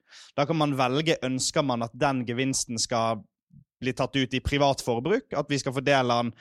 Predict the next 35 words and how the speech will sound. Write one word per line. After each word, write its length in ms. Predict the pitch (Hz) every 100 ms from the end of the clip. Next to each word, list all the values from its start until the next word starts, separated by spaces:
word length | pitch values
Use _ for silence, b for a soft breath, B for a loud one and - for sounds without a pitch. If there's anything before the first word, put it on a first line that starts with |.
| B B
gjennom, 680 | 131 131 127 127 117 117 117 120
eh, 540 | 98 120 117 113 110
at 400 | 95 120 - - 131
folk 300 | - 127 -
får 140 | - 127
de 60 | 120
verdiene 380 | 120 131 123
de 40 | 120
får 140 | 139
gjennom 200 | 127 120
arbeidslivet, 400 | 113 135 - 123
eller 100 | 185
skal 140 | 208 180
vi 60 | 160
omfordele 540 | 160 156 117 110 107
den 80 | 107
gjennom 160 | 104 110
fellesskapet? 640 | 123 107 - - - - B B -
Det 80 |
er 80 | 156 180
sånn 100 | 185
det 80 | 151
politiske 560 | 147 147 135 113 -
valget 320 | 120 120 110
vi 80 | 104
står 240 | - 113 104
mellom. 320 | 98 92 98 B B -
Da 80 | 151
mener 320 | 147 139 175
jeg 140 | 156
at 100 | 180
det 60 | -
beste 300 | 131 - 143
er 20 |
å 80 | 127